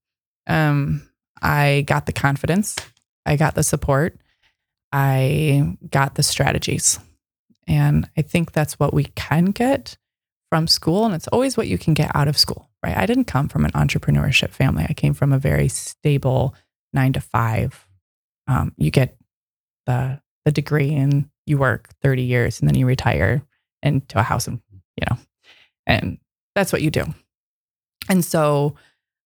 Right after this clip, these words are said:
I wasn't surrounded by entrepreneurship people, but academia, I knew. And so I think being part of a school program, um, it, it, yeah,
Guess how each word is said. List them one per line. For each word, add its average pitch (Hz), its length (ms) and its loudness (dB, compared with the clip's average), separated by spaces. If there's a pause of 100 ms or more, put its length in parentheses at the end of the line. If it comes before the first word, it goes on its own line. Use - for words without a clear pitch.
(100)
I 185 80 0
wasn't 185 280 0
surrounded 143 440 2
by 123 420 -4
entrepreneurship - 720 2
people, - 380 -4 (100)
but 139 400 0
academia, 151 760 -2 (240)
I 160 40 -2
knew. 151 420 0 (320)
And 160 140 4
so 147 560 2 (100)
I 170 60 -14
think 156 240 -2
being 156 240 0
part 156 240 2
of 147 80 2
a 156 40 -2
school 247 300 0
program, 151 600 0 (800)
um, - 640 0 (920)
it, - 220 0 (560)
it, - 240 -2
yeah, 240 220 0